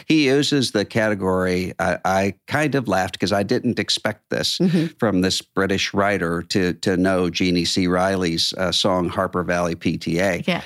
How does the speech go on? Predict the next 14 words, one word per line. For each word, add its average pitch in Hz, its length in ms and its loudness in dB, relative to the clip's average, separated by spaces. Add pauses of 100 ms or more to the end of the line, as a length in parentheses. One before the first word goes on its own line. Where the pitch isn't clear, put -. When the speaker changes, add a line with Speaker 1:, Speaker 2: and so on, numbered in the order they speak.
(160)
Speaker 1:
Uh, 95 180 0
but 90 240 0
he 90 80 0
did, 104 400 2
and 101 120 2
he, 104 240 0
he 117 160 2
calls 113 460 0
it 104 160 0
the 95 100 0
Harper 107 420 0
Valley 92 420 0
effect, - 640 -4
Speaker 2:
Hmm. 151 240 4